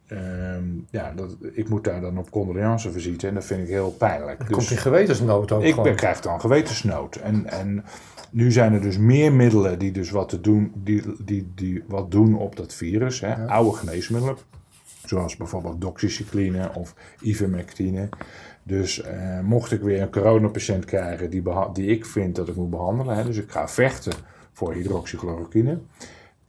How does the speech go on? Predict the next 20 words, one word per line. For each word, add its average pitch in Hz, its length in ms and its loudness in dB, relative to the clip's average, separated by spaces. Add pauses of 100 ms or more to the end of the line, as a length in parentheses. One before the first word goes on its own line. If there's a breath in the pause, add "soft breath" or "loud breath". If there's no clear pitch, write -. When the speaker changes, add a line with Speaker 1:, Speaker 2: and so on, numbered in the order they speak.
Speaker 1:
maar 85 140 -6
dan 92 120 -6
ga 98 240 0
ik 92 120 -8
dus 92 220 -4
ivermectine, 101 840 0
ga 104 160 -2
ik - 160 -8
andere 113 360 4
middelen 110 500 6
off-label 98 540 0
gebruiken. 78 600 -10 (380)
Speaker 2:
Ja. 104 120 -10 (180)
Speaker 1:
Hè, 104 200 -4
dus 110 120 -6
ik 107 100 -8
ga, 85 220 -4
ik 85 140 -6
laat 92 260 -4
dan, 85 220 -4